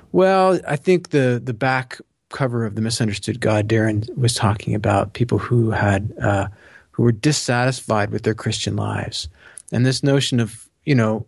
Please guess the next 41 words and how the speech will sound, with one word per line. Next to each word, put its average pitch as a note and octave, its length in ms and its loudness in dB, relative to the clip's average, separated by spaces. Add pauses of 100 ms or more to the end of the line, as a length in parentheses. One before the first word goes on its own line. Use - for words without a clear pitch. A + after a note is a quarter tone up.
ownership, D3+ 680 2
in B2 100 -2
other C3+ 160 4
words, A#2+ 440 4 (240)
how C3+ 220 -2
satisfied C3+ 540 -2
can A2+ 200 -4
you A2+ 100 -2
be B2 520 2
if - 120 -10
you A#2+ 80 0
don't C3+ 300 2
own B2+ 480 2 (1500)
your - 100 2
Christianity, G#2 640 0
if A2+ 120 -4
it's C3+ 200 0
not, C3+ 280 2
if - 140 -20
you're D3+ 100 0
not D3 120 2
an B2 160 0
owner D3 320 4
relative A2+ 420 0
to A#2 120 -2
that G#2+ 220 2
belief G#2+ 480 -2 (340)
set? F2+ 420 0 (880)
And G2+ 300 2
I - 80 -4
think C3+ 200 0
what A2 100 2
I - 40 2
heard G#2+ 140 0
you G2+ 60 -6
saying C3 380 0
is, G#2+ 200 -2
well, A2 320 -4 (120)
probably C3 400 2
not A2+ 220 2
very. G2+ 460 0